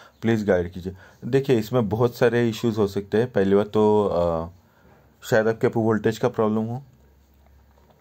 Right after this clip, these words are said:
ठीक है, वोल्टेज का प्रॉब्लम भी होता है, तो वो प्रॉपरली चार्ज नहीं होगा, और जब तक आपके फ़ैन चालू नहीं होगा ना, तब तक आपका फास्ट चार्जिंग चालू नहीं होगी, तो वोल्टेज का इशू हो सकता है।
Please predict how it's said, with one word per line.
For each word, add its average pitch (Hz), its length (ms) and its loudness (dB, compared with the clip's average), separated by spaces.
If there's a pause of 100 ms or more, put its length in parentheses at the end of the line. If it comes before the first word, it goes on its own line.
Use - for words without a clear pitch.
(160)
ठीक 104 160 -8
है, 113 60 -2
वोल्टेज 95 340 0
का 113 100 0
प्रॉब्लम 104 320 0
भी 107 120 -2
होता 101 200 -2
है, 143 180 -6 (360)
तो 113 120 2
वो 107 240 4 (120)
प्रॉपरली 101 480 0
चार्ज 92 320 -2
नहीं 90 100 -6
होगा, 80 200 -6
और 95 360 -2 (340)
जब 113 260 0
तक 160 60 0
आपके 147 580 0
फ़ैन 117 380 -2
चालू 139 280 2
नहीं 139 100 0
होगा 101 240 2
ना, 127 220 -4 (380)
तब 107 160 0
तक - 60 0
आपका 120 500 2
फास्ट 110 360 -4
चार्जिंग 110 300 0
चालू 87 220 0
नहीं 85 160 -8
होगी, 76 240 -10 (920)
तो 90 400 -2 (680)
वोल्टेज 107 400 0
का - 100 2
इशू 123 220 2
हो 117 80 2
सकता 117 280 -4
है। 135 160 -4